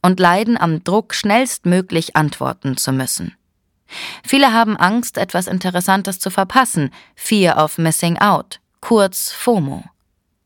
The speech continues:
Zweiundsechzig Prozent der Frauen fühlen sich zum elektronischen Standby gezwungen, um jederzeit für Freunde und Familie erreichbar zu sein. Andere hatten bereits handfeste Streitereien,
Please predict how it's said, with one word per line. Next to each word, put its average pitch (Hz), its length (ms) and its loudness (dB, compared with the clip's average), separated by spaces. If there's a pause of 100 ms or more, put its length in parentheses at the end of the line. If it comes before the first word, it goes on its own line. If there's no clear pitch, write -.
(480)
Zweiundsechzig 254 800 2
Prozent 202 360 -2
der 190 120 0
Frauen 170 400 0
fühlen 196 360 0
sich 185 200 -2
zum 175 200 0
elektronischen 165 880 -2
Standby 143 760 0
gezwungen, 135 680 -4 (320)
um 170 220 2
jederzeit 196 840 0
für - 180 -4
Freunde 170 500 0
und 147 140 -2
Familie 147 580 -2
erreichbar 135 600 0
zu - 160 -8
sein. 110 340 -8 (760)
Andere 220 420 2
hatten 190 260 0
bereits 160 560 0
handfeste 190 520 -2
Streitereien, 160 680 2